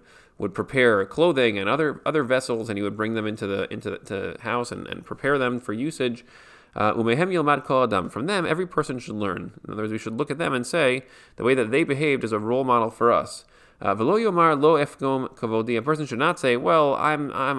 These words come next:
above this. I shouldn't have to prepare these things myself, um, because I'm a person who, you know, I'm, I am too, too, uh, honorable. I'm too important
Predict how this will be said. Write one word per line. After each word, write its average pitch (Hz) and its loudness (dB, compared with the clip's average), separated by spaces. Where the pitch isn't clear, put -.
above 113 4
this. 98 -4
I 110 0
shouldn't 120 -4
have 113 -6
to 104 -8
prepare 107 0
these 101 -6
things - -8
myself, 143 -2
um, 92 0
because 92 -4
I'm 107 2
a 101 -4
person 107 -4
who, 95 -4
you 92 -6
know, 90 -4
I'm, 98 -2
I 104 -4
am 101 -4
too, 131 -2
too, 143 0
uh, 107 4
honorable. 107 4
I'm 90 -2
too 131 -2
important 110 0